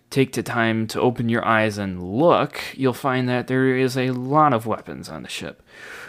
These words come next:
So she had two Mark ten Mod five missile launchers, one forward and one aft, for R I M dash two Terrier slash R I M dash sixty-seven Standard E R missiles,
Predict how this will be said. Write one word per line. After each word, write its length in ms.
So 280
she 220
had 340
two 380
Mark 380
ten 400
Mod 280
five 480
missile 280
launchers, 560
one 220
forward 340
and 120
one 200
aft, 800
for 680
R 360
I 60
M 400
dash 340
two 240
Terrier 720
slash 600
R 260
I 80
M 280
dash 260
sixty-seven 580
Standard 500
E 140
R 240
missiles, 560